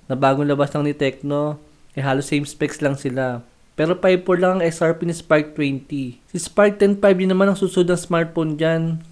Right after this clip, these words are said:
na merong nine five na S R P, napakamahal niya. Kahit pa naka five G ang smartphone na yan, dahil pilit na pilit yung pagiging five G niya. Dahil naka five G nga siya,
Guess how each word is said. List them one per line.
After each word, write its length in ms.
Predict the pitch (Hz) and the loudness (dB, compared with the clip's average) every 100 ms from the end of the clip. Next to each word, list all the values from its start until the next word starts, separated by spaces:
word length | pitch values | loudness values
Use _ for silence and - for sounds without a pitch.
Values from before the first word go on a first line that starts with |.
| - | -4
na 60 | |
merong 240 | 139 139 147 | 0 0 0
nine 160 | 147 | 0
five 160 | 147 151 | 0 0
na 160 | 147 139 | 2 0
S 160 | 139 | 0
R 160 | 139 135 | 0 0
P, 160 | 151 | 0
napakamahal 640 | 143 131 135 139 135 131 123 | 0 -2 -2 -2 -2 -2 -4
niya. 320 | 135 131 117 117 _ _ - | -4 -4 -6 -10 _ _ -4
Kahit 240 | 151 156 | -4 -2
pa 20 | 165 | -2
naka 220 | 165 170 170 | 0 0 2
five 160 | 165 | 0
G 160 | 160 165 | 0 -2
ang 80 | 160 | -2
smartphone 480 | 156 147 151 151 | -2 -2 -2 -2
na 40 | 147 | -2
yan, 240 | 151 156 156 151 - - - | -2 -2 -4 -8 -14 -18 -2
dahil 240 | 139 139 | 0 0
pilit 240 | 143 147 | -2 -2
na 80 | 147 | -2
pilit 240 | 143 156 156 | 0 -2 -2
yung 80 | |
pagiging 400 | 147 147 143 143 | -2 -2 -2 -2
five 160 | 139 135 | 0 -2
G 160 | 131 127 | -2 -4
niya. 320 | 135 127 117 - _ _ 143 | -4 -4 -6 -12 _ _ 0
Dahil 160 | 156 | 2
naka 160 | 180 180 | 2 0
five 240 | 196 180 | 4 4
G 160 | 165 175 | 4 2
nga 160 | 170 165 | 2 0
siya, 240 | 175 175 | 2 2